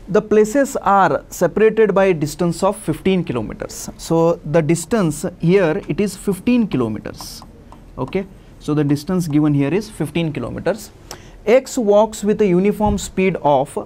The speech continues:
one point five kilometer per hour. So one point five. So let us say that X is here and Y is here.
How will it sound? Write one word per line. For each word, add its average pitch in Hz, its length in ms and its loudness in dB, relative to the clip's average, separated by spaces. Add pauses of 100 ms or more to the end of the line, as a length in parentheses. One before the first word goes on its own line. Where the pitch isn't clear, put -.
(140)
one 175 280 0
point 185 340 0 (500)
five 202 320 2 (440)
kilometer 170 460 2
per - 320 -2
hour. 64 200 -8 (100)
So 160 200 -2
one 160 340 2
point 165 240 0
five. 147 400 -2
So 190 120 -2
let 185 180 2
us 220 100 -2
say 190 360 0
that 170 340 0
X 196 400 -4
is 185 180 0
here 156 380 2 (400)
and 175 320 2 (120)
Y 165 440 2
is 185 240 0
here. 131 360 -2